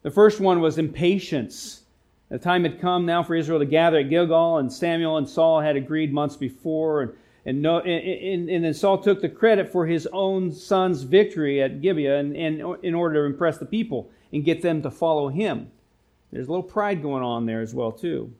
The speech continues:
And so a gigantic number of Philistines began to assemble, and the longer Saul waited, the more dangerous his position became. And if he were to strike immediately, he could, he could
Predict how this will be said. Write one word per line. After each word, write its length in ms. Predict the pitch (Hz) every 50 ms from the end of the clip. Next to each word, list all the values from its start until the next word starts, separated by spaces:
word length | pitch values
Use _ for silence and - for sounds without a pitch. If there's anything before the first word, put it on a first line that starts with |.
| _ _ _ _ _ _ _ _ _ _ -
And 60 | -
so 140 | - 190 170
a 80 | 156
gigantic 680 | 143 - 170 160 151 139 131 196 214 240 247 220 160 160
number 300 | 185 196 196 185 180 156
of 120 | - -
Philistines 520 | - 190 185 175 175 - - 170 160 131
began 400 | 131 151 143 139 151 156 156 151
to 80 | 139 127
assemble, 680 | 117 113 - - 190 196 196 180 196 196 196 185 - _ _ _ _ _ _
and 80 | - 143
the 80 | 147
longer 360 | 151 175 202 240 247 220 190 165
Saul 460 | - - - 233 233 220 208 185 165
waited, 680 | 156 190 240 285 294 254 170 151 143 156 165 170 - - _ _ _ _ _ -
the 60 | 160
more 180 | 165 175 170 160
dangerous 580 | 143 - 185 214 233 233 202 202 202 185 202
his 160 | - 180 151
position 440 | - 175 160 135 165 175 143 151 156
became. 680 | 131 156 156 - 202 226 247 233 170 117 104 104 - - _ _ _ _ _ _ -
And 140 | 127 139
if 140 | 147 135 143
he 160 | - 165 165
were 260 | 160 147 156 156 156 143
to 220 | 151 - 139 131
strike 400 | - - - - 185 180 175 180
immediately, 760 | 160 160 175 208 214 220 214 202 220 226 226 233 220 - - - _ _ _ -
he 160 | 180 190 185
could, 300 | 196 196 175 156 151 - 147
he 140 | 170 180
could 340 | 175 180 160 139 127 131 -